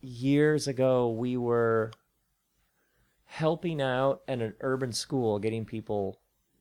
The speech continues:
ment-, kid, kids mentors, and this one family from the suburbs, uh, white family with two white daughters.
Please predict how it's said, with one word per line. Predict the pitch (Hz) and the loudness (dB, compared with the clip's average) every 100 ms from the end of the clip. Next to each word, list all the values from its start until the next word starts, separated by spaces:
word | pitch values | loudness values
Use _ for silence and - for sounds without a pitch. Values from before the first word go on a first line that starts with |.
| _ | _
ment-, | - 107 110 104 - | -10 -4 -2 -4 -8
kid, | 127 110 | -6 -6
kids | 104 120 104 | -2 0 0
mentors, | 107 104 104 101 92 | -2 -4 -2 -4 -4
and | 95 | -6
this | - | -6
one | 107 107 | -4 -4
family | 98 107 107 98 92 | -4 -4 -2 -2 -4
from | - 98 | -4 -4
the | 90 | -4
suburbs, | - 101 87 80 - - _ _ _ _ _ _ _ _ - | -4 -4 -4 -6 -10 -12 _ _ _ _ _ _ _ _ -6
uh, | 92 85 82 - _ - | -4 -4 -6 -8 _ -8
white | 104 117 120 | 2 2 2
family | - 113 110 107 | -2 -4 -2 -2
with | 92 | -4
two | - 120 | -8 -8
white | 107 92 101 107 - - _ | -4 2 2 0 -6 -18 _
daughters. | 95 90 78 69 - - | -6 -4 -6 -12 -16 -18